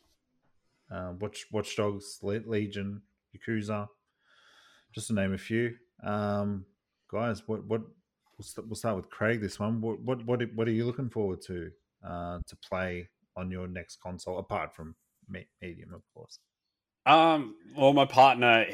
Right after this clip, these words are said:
Speaker 2: is been gagging for the next Assassin's Creed, 'cause Assassin's Creed is her jam, and obviously she's from Sweden, so it's the Viking history and everything
Speaker 1: Oh,
Speaker 2: like that.
Speaker 1: yeah.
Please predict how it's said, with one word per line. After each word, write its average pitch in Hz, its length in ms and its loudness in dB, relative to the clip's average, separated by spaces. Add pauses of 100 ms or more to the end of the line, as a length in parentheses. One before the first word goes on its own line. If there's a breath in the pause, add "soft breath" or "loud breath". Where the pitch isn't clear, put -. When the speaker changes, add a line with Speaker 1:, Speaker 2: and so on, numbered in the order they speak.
(100)
Speaker 2:
is 104 380 0 (320)
been 101 480 2 (1400)
gagging 107 580 6
for 101 720 4
the 98 120 -2
next 101 540 2
Assassin's 101 560 2
Creed, 98 520 2
'cause 98 260 -4 (380)
Assassin's 110 500 6
Creed 110 380 6 (440 loud breath)
is 107 380 0
her 107 220 4
jam, 110 560 6
and 101 220 4
obviously 101 460 2
she's 101 240 -2
from 95 180 -8
Sweden, 110 560 2 (320 loud breath)
so 104 260 8
it's 101 320 0
the 101 120 0
Viking 107 760 4
history 113 480 0
and 123 100 4
everything 120 460 2
Speaker 1:
Oh, 113 40 4
Speaker 2:
like 117 280 6
that. 135 380 10
Speaker 1:
yeah. - 80 -10